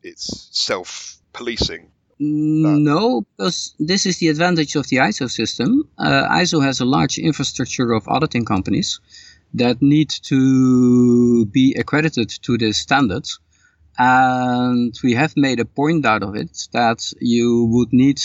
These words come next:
Speaker 2: to have third-party certification, third-party auditing, uh, in order to be able to say that you meet the requirements of this standard.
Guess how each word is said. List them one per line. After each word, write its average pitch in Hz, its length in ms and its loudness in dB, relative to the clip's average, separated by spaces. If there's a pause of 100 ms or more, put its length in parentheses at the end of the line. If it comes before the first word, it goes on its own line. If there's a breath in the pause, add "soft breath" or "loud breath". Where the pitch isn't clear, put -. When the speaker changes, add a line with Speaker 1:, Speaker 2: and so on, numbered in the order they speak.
(420 soft breath)
Speaker 2:
to 127 140 0
have 123 160 0
third-party 120 1080 0
certification, 147 1000 -4 (460 soft breath)
third-party 120 800 -2 (200)
auditing, 151 580 -4 (480)
uh, 123 420 0
in 139 140 2
order 135 180 0
to 139 140 -6
be 135 100 0
able 139 240 2
to 135 100 -6
say 139 240 0
that 135 240 -4
you 143 60 2
meet 143 160 0
the 143 80 -2
requirements 139 520 0
of 131 120 -10
this 123 160 -4
standard. 165 420 -2